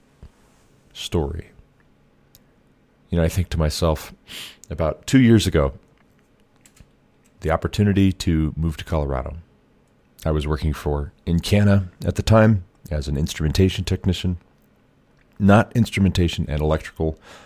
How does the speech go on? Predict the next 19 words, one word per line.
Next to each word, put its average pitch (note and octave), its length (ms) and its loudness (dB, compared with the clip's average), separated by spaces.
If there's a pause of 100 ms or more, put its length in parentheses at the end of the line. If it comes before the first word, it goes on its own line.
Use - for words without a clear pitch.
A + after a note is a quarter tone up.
(380)
just G2+ 600 2 (180)
instrumentation. D2+ 880 -4 (1000)
And D#2+ 120 -2
what D#2 160 -2
that - 340 -2
means G2+ 380 6
is F2 160 -2
that D#2+ 220 0 (560)
I G2 60 2
wasn't F2 280 4
dabbling C#2+ 560 -2
in C#2 360 -2 (1200)
a F2+ 60 -2
hundred C#2 280 -2
and C#2 120 -6
ten D2+ 220 -2
volt, C#2 340 -4 (680)
two C#2 240 0 (180)
twenty, D2 480 -2